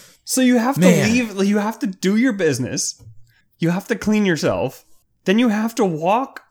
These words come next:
Speaker 1: all the way. There's three bathrooms, so they can't be that close to each other. You have to walk all the way to the laundry room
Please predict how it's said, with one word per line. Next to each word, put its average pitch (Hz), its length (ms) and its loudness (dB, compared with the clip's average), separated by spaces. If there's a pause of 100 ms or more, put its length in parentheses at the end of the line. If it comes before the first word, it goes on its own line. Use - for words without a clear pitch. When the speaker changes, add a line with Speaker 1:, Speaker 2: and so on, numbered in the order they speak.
Speaker 1:
all 196 260 2
the 233 120 -2
way. 214 160 0
There's 196 240 -2
three 247 220 -2
bathrooms, 151 580 -2
so 156 160 2
they 156 120 0
can't 185 240 -2
be 190 100 -6
that 170 220 0
close 131 220 -6
to 123 140 -6
each 113 120 -12
other. 120 120 -8
You 131 80 -4
have 190 140 -4
to 240 60 -2
walk 185 320 -4
all 185 220 -6
the 226 60 -6
way 208 160 -6
to 202 60 -8
the 180 100 -6
laundry 143 420 -4
room 101 300 -10